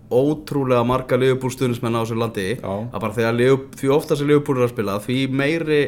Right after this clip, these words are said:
Speaker 1: fótboltaumræða er í gangi.
Speaker 2: Það er þannig og þeir sem að halda ekki með Liverpool hafa yfirleitt mikla skoðan-, miklar skoðanir á Liverpool. Meina, hva-, hvað er þú mikið búið að velta fyrir þér?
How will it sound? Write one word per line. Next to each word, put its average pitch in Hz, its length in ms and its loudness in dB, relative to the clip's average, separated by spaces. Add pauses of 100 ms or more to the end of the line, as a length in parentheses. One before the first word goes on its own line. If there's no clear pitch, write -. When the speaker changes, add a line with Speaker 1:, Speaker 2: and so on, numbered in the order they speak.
(340)
Speaker 1:
fótboltaumræða 160 760 2
er 175 80 0
í 180 80 -4
gangi. 202 240 -6
Speaker 2:
Það 110 240 4
er 120 60 4
þannig 117 380 2
og 101 120 0
þeir 113 200 6
sem 120 260 -2
að 113 140 0
halda 123 320 0
ekki 131 220 -2
með 123 180 2
Liverpool 131 400 4
hafa 123 280 0
yfirleitt 123 420 2
mikla 127 280 0
skoðan-, 156 580 0
miklar 135 280 0
skoðanir 180 560 0
á 202 80 2
Liverpool. 180 420 2 (600)
Meina, 123 200 2
hva-, 160 300 4
hvað 160 240 4
er 151 100 2
þú 156 200 4
mikið 151 420 -2
búið 131 160 4
að 127 80 4
velta 143 300 0
fyrir 135 340 4
þér? 107 160 4